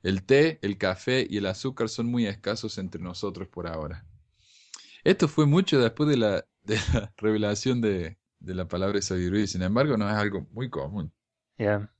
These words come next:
Speaker 2: Sí, esta revelación no pasó a ser tan estricto hasta el, el siglo veinte, ¿no?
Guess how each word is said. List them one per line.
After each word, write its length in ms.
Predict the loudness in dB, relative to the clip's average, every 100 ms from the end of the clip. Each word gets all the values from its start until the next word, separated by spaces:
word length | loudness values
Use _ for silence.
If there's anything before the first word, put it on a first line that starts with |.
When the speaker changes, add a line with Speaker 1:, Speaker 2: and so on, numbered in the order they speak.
| _ -20
Speaker 2:
Sí, 440 | -2 2 2 0 -8 -14 _ _ -2
esta 760 | -2 2 4 4 4 2 0 -8 -8
revelación 680 | 0 0 2 -2 0 -2 0
no 380 | 0 0 -2 -4
pasó 380 | -4 -4 0 0
a 80 | 0
ser 340 | 0 0 0
tan 520 | 0 0 0 0 -8 -12 _ -4
estricto 760 | -4 -2 -2 -2 -2 0 2
hasta 540 | 2 -2 -4 -2 -2 -2
el, 140 | -4
el 160 | -2 -2
siglo 300 | -2 -2 0
veinte, 400 | 2 2 -2 -6
¿no? 220 | -6 -6